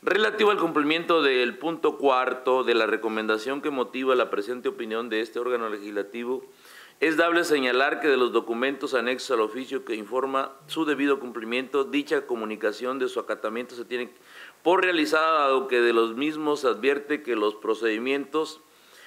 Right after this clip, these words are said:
administrativos contra A R uno y A R dos han sido concluidos. Por tanto, esta comisión determina atendido el punto en análisis.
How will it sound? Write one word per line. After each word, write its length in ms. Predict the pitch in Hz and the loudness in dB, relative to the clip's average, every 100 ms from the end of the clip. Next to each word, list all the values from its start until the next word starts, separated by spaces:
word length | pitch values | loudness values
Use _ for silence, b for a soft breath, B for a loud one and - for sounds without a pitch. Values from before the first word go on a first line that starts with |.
| B B | B B
administrativos 840 | 120 123 117 120 113 143 147 143 | -2 0 0 -2 0 0 0 0
contra 480 | - 117 104 110 - | 0 0 0 -2 0
A 200 | 139 143 | 0 0
R 260 | 143 139 139 | 0 2 2
uno 300 | 143 143 139 | 2 2 2
y 100 | 131 | 2
A 180 | 127 135 | 2 2
R 220 | 135 131 | 2 2
dos 340 | 131 139 143 - | 4 2 2 -2
han 180 | 131 127 | -2 -4
sido 340 | 127 127 123 | -2 0 0
concluidos. 580 | 104 101 101 107 104 - | -4 -8 -4 0 -2 -2
Por 220 | - 98 | -6 -4
tanto, 480 | 131 139 139 147 120 | -2 -2 -2 0 0
esta 240 | 131 131 | 0 -4
comisión 460 | 123 107 104 120 123 | -4 -6 -6 -6 -4
determina 600 | 120 110 101 120 127 123 - | -4 -4 -6 -6 -6 -8 -6
atendido 520 | 139 - 127 117 123 | -6 -4 -6 -4 -4
el 80 | 123 | -4
punto 560 | 123 117 120 117 117 113 | -4 -12 -10 -4 -4 -4
en 200 | 120 113 | -6 -6
análisis. 640 | 110 104 92 92 - - | -6 -6 -8 -10 -18 -20